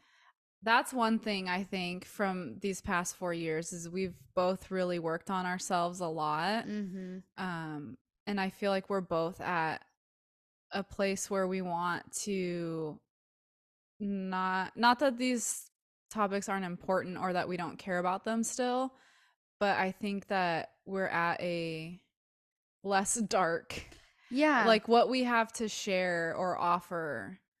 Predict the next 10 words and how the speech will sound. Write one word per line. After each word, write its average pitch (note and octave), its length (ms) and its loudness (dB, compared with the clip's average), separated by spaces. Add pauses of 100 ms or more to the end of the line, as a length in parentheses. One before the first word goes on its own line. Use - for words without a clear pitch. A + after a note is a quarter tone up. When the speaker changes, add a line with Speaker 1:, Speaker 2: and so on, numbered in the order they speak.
(300)
Speaker 1:
has G3+ 240 -2
evolved E3+ 580 0
as F3 240 -2
we E3+ 180 -4
have D#3+ 300 -6 (640)
evolved. D#2+ 540 -6
Speaker 2:
Yeah, C#4 360 4
as G#3 220 0
we've A3+ 220 -2
grown. A3 340 -2